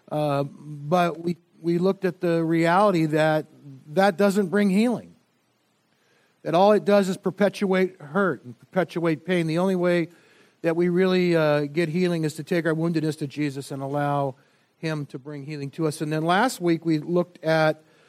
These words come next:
Jesus being Lord over all. And because he's Lord over all, we trust in him. We don't trust in the empire. We don't trust in, uh, you know, uh, the economy, uh, the military, the government. Those are all things that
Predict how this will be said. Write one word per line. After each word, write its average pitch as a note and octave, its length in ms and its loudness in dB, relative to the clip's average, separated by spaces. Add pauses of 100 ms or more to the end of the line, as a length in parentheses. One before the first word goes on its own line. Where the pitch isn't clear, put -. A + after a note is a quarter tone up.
(340)
Jesus A3+ 360 4
being G#3+ 280 4
Lord G#3+ 280 6
over G3+ 280 4
all. F#3 400 2 (500)
And D#3+ 160 -6
because A3+ 440 2
he's G#3+ 200 2
Lord G3+ 220 4
over F3+ 280 4
all, F3 120 4
we F3+ 100 2
trust F#3+ 320 0
in F3 60 -2
him. F3 160 0
We F3 100 0
don't F#3+ 160 2
trust F#3+ 380 -2
in F3 80 -2
the E3 140 0
empire. D#3+ 360 -2
We C3 100 -2
don't F3 200 -2
trust E3+ 420 -2
in, D#3 320 0 (500)
uh, C#3+ 500 2 (120)
you D#3 420 -6
know, D#3 140 0
uh, D3+ 220 0
the D3+ 180 0
economy, F#3+ 640 0 (640)
uh, C3+ 140 -12
the D3+ 80 -4
military, F3+ 760 2 (160)
the C#3+ 120 -6
government. F3 560 0
Those D#3+ 240 0
are E3 100 2
all E3+ 160 4
things E3+ 360 -4
that D#3 260 0